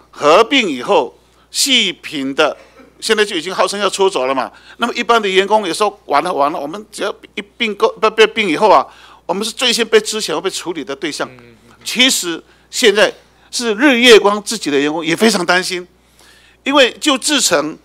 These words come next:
Speaker 1: 就产品来讲啊，细品是第一，还不是日月光第一哦。所以他们认为将来要被并合并以后，首先被处理的可能是日，日月光的原来的员工啊。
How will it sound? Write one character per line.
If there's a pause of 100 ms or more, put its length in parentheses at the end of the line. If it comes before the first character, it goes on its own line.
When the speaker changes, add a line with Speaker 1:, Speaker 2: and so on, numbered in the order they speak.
(120)
Speaker 1:
就
产
品
来
讲
啊， (240)
细
品 (120)
是
第
一， (1000)
还
不
是
日
月
光
第
一
哦。 (640)
所
以
他
们
认
为
将
来
要
被 (580)
并
合
并
以
后， (720)
首
先
被
处
理
的
可
能
是
日，
日
月
光
的
原
来
的
员
工
啊。